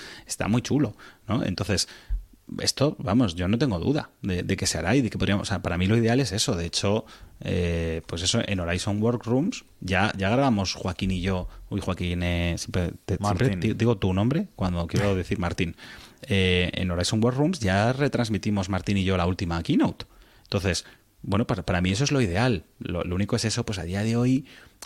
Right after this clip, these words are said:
Speaker 1: hay una serie de barreras, que eso es otra cosa que yo creo que Apple va a, a modificar, ¿no? Eh, que es lo que hablé un poco, que su ventaja va a ser el ecosistema, va a ser mucho más fácil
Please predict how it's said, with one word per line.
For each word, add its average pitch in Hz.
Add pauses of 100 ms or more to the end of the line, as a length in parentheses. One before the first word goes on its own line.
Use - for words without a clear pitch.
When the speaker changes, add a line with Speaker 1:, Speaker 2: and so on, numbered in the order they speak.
Speaker 1:
hay 104
una 117
serie 113
de 107
barreras, 131
que -
eso 101
es 120
otra 127
cosa 120
que 98
yo 98
creo 107
que 104
Apple 113 (540)
va 98
a, 87 (720)
a 98
modificar, 95
¿no? 120 (140)
Eh, 92
que 92
es 90
lo 110
que 113
hablé 107
un 110
poco, 113
que 104
su 98
ventaja 90
va 113
a 113
ser 123
el 120
ecosistema, 95
va 90
a -
ser 110
mucho 131
más 113
fácil 95